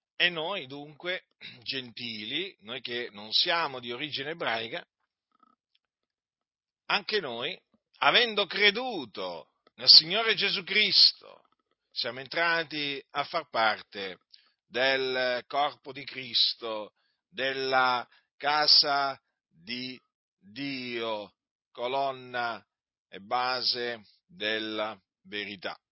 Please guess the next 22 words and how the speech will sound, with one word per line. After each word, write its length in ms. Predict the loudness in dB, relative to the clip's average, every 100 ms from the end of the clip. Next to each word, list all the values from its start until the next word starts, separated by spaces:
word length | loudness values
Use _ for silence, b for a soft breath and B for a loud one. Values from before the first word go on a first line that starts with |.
| _ _
Noi 200 | -8 -6
non 160 | -4 -2
siamo 320 | 2 2 0
entrati 420 | -4 0 2 0
a 60 | -2
far 240 | -4 -2
parte 440 | 4 4 4 -2
di 100 | -10
un'organizzazione 1300 | -8 -8 -6 -6 -6 -6 -4 0 2 2 0 0 0
religiosa. 880 | 0 0 -2 0 0 0 -2 -2 -8 _ _ _ _ _ _ _ _ _ _ _ _ _ _ b b b b b b b _ _ _ _ _ _ _
A 100 | -2
noi 440 | 2 2 4 4
le 120 | 4 2
organizzazioni 720 | 0 -2 -4 -4 -2 -2 -4
religiose 640 | -4 -6 -6 -6 -8 -10
non 200 | -10 -10
interessano 680 | -8 -8 -2 4 4 2 -6 -12
per 180 | -12 -10
niente. 580 | -8 -8 -10 -16 -20 _ _ _ _ _ _ -18
Sono 360 | -8 -6 -4
delle 180 | -2 0
aziende 680 | 2 6 6 6 4 2